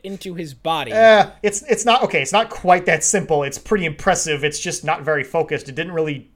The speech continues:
Speaker 2: planeswalk so much as, like, accidentally planeswalk. That was kind of a byproduct of what the actual effect was.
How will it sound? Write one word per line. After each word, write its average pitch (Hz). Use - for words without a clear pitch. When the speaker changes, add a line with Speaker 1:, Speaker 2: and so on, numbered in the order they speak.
Speaker 2:
planeswalk 139
so -
much 143
as, 143
like, 127
accidentally 156
planeswalk. 165
That 151
was 151
kind 170
of 139
a -
byproduct 156
of 135
what 147
the 147
actual 143
effect 135
was. 104